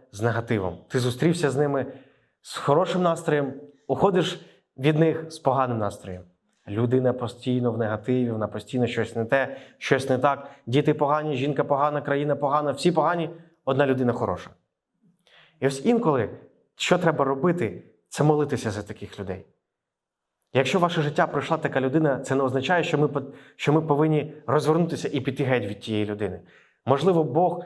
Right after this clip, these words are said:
саме вам послав цю людину для того, щоб змінити її життя через вас і ваше серце через нього. Коли ми молимося,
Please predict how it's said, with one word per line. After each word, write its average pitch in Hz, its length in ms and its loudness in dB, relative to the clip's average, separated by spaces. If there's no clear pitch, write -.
саме 147 320 2
вам 147 240 0
послав 135 340 -2
цю - 160 -6
людину 139 300 2
для 135 140 0
того, 147 220 0
щоб 135 280 -4
змінити 160 480 2
її 156 360 2
життя 117 340 0
через 123 360 0
вас 170 420 -2
і 196 100 2
ваше 175 360 2
серце 120 380 -2
через 131 400 0
нього. 110 400 -2
Коли 180 240 4
ми 160 100 4
молимося, 139 600 0